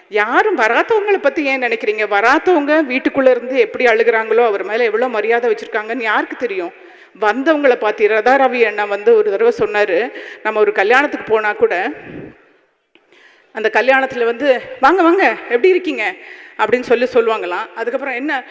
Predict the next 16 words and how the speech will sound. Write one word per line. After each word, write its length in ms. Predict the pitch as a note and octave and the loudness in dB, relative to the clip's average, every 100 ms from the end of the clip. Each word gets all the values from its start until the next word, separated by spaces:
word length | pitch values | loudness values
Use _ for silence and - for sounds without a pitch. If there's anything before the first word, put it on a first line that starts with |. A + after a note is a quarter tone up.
| - A#3+ | -12 0
வீட்டுல 220 | F4+ E4+ | 0 2
யாரும் 380 | C4+ B3+ B3+ A#3 | 2 2 2 -2
வரலையா?" 320 | G#3 G3 G3 F#3+ - | -2 -2 -4 -6 -10
"ஏன்டா 260 | G#3 C4+ C#4 | -6 -2 -2
நான் 400 | A3+ G#3 C4+ E4 | 0 0 2 2
வந்திருக்கேன், 320 | F4 G#4 - | 0 -2 -4
நான் 180 | D4+ C4 | -4 -2
என்ன 360 | B3+ A3+ C4 E4+ | 0 -2 0 0
கேட்க 260 | F4 D4 | 0 0
மாட்டேங்கிறேன்ற 600 | C4 B3 A3+ G#3 G3+ G3+ | -2 -2 -2 -2 -4 -4
மாதிரி." 240 | G3 F#3 F3 | -4 -6 -4
வந்தவங்களை 580 | G3 C4 G4 F#4+ G4 | -6 -4 -4 -2 -2
பாருங்க, 420 | B3+ C4 A#3 G#3+ F#3+ | 2 0 0 -4 -6
எவ்வளவு 280 | A3+ D4 | -2 -2
பேர் 160 | D4 C#4 | 0 0
வந்திருக்கீங்க. 560 | C4 A#3 - G#3+ F#3 | -2 -10 -10 -10 -10